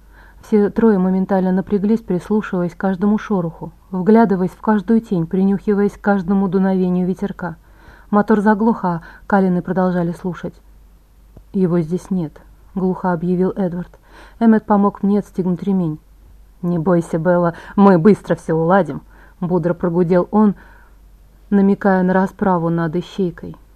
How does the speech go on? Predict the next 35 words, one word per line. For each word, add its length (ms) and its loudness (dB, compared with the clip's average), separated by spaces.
Я 220 4
взглянула 480 4
на 280 6
Эммета, 260 2
и 60 2
в 60 -2
глазах 420 0
закипели 480 0
слёзы. 500 -2
«Странно, 460 0
мы 120 0
ведь 160 -2
едва 280 2
знакомы, 720 0
а 80 -4
мне 280 2
уже 220 0
не 140 2
хотелось 520 -2
с 40 -20
ним 140 0
прощаться. 640 -6
А 80 -2
ведь 200 2
это 160 -2
прощание 560 0
далеко 400 0
не 100 4
последнее!» 800 0
Слёзы 360 -4
предательски 720 -4
закапали 680 0
на 140 -2
сиденье 400 -2
джипа. 400 -8